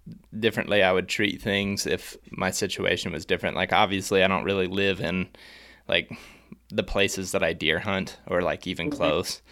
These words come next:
Speaker 1: And I think about all the,
Speaker 2: <laughs>
Speaker 1: <laughs> I think about all the time, man. Like, if I was close to home, like, if I was, <laughs>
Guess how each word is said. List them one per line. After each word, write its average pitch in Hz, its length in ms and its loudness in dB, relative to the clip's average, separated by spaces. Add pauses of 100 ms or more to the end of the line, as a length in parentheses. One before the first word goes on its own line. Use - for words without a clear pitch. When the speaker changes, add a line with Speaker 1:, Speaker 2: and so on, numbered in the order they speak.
(280)
Speaker 1:
And 185 160 6
I - 140 8
think - 180 8
about 202 240 10
all 110 180 8
the, 110 320 -2 (140)
Speaker 2:
<laughs> - 200 -20
Speaker 1:
<laughs> - 200 -12
I 135 100 4
think 139 140 6
about 127 200 6
all 113 200 8
the 113 100 -2
time, 104 360 4
man. 95 300 2
Like, - 300 -2 (420)
if 113 140 4
I 131 180 8
was 117 320 4 (100)
close 120 320 6
to 110 80 2
home, 107 340 2
like, 92 240 0
if 101 120 0
I 107 160 8
was, 95 380 0 (540)
<laughs> - 80 -2